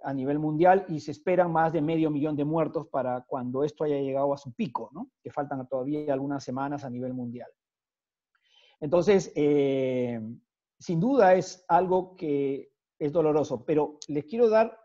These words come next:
algunas referencias para que nos ubiquemos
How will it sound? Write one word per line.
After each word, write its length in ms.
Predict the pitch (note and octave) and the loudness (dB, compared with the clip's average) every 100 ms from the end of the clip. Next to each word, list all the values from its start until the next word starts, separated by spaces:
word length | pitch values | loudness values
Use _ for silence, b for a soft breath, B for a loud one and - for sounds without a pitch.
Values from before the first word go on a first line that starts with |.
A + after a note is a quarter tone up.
| - | -6
algunas 360 | D3 E3 G3+ | -4 -2 -2
referencias 560 | G3+ F3 C#3 D#3 E3+ F3+ | -2 -2 -4 -4 -6 -6
para 300 | - C3+ C3+ | -4 -4 -4
que 320 | - C3 B2 - _ _ | -6 -8 -8 -14 _ _
nos 180 | C3+ B2 | -10 -4
ubiquemos 800 | C#3 C3+ F#3 F3 E3+ E3+ - _ | -2 -2 0 0 0 -2 -6 _